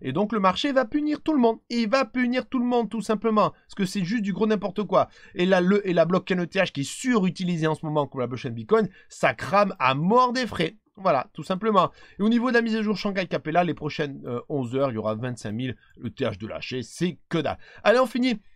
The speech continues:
par le P P. Alors moi, je vous ai toujours dit, je n'achète pas des shitcoins, j'en ai peu, je...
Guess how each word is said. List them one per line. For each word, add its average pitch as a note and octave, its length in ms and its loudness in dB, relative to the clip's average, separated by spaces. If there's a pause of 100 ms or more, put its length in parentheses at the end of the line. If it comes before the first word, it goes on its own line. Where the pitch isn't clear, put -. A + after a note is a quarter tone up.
(180)
par A#3+ 180 2
le B3+ 120 0
P A#3 180 -2
P. A#3 240 -2
Alors F3+ 200 4
moi, A#3+ 260 4
je F#3 100 2
vous F#3 140 2
ai F3+ 60 2
toujours G#3+ 320 0
dit, A3 240 0
je E3+ 200 -2
n'achète F#3 500 -2
pas C#3+ 140 4
des B2+ 220 -4
shitcoins, B2 580 -4
j'en A2 220 -6
ai A2+ 80 -4
peu, A2 220 -8
je... G#2 160 -6